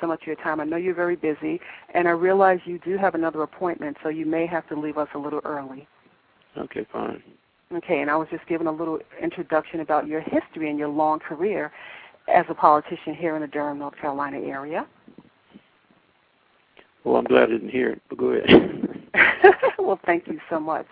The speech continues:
Speaker 1: Um, so as you know, there's so much negative talk about the social ills here in Durham. I'd like to focus on the positive elements, you know, those things that don't get highlighted as much,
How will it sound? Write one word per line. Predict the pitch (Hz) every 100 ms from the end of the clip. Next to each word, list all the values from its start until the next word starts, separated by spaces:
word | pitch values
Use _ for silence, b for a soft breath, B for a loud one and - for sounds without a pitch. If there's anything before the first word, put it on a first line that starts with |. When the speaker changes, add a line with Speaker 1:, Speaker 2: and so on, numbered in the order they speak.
| - - B B B B B
Speaker 1:
Um, | 214 214 220
so | 240
as | - 403 -
you | 302
know, | 233 247
there's | 240 226 -
so | 339
much | 339 190
negative | 185 202 202 202 -
talk | - 190
about | 170 156
the | 139 -
social | 165 165 185 151 -
ills | 180 185 190
here | 202 196
in | 196
Durham. | 190 202 208 220 220 - B B -
I'd | 311
like | 427 403
to |
focus | 294 262 254 240 -
on | 208 202
the |
positive | 170 - 214 214 175 165
elements, | - 143 143 139 131 - - B B B
you | 226
know, | 233
those | 208 214 208
things | 214 220
that | 196 170 -
don't | 247 277
get | - 247
highlighted | 233 220 208 165 160 143
as | 139 -
much, | 139 135